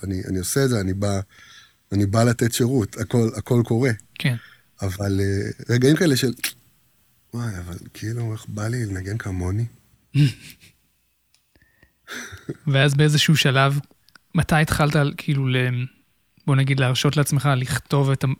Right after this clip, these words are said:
Speaker 2: את הדבר הזה, ל-, לתעד אותו, להקליט אותו, ל-, לתת לו איזושה-, איזושהי, כאילו, מציאות?
Speaker 1: אה, התנסיתי בכתיבת שירים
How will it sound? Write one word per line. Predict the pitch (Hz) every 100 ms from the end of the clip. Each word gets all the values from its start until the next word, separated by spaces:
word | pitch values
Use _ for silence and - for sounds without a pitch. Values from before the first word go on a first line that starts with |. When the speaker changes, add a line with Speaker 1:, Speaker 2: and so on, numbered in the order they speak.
| -
Speaker 2:
את | -
הדבר | 147 127 120 120 117
הזה, | 123 123
ל-, | 117 156
לתעד | 143 - 160 160 156
אותו, | 156 147
להקליט | 123 - 147 151
אותו, | 143 - 139 135
ל-, | 127 117 113 110 _ _ _ _ _ _ _ _ _ _
לתת | - 151 139
לו | 151 135 127 -
איזושה-, | 143 135 139 127 127 131
איזושהי, | 143 143 - 135 135
כאילו, | - 131 131 120 123 147
מציאות? | 127 - 135 143 - - _ _ _ _ _ _ _ _ _ _ _ - _ _ _
Speaker 1:
אה, | 165 -
התנסיתי | 151 - 139 - - 190 185 190 165 _
בכתיבת | 117 110 - 123 104 117 -
שירים | - 110 101 107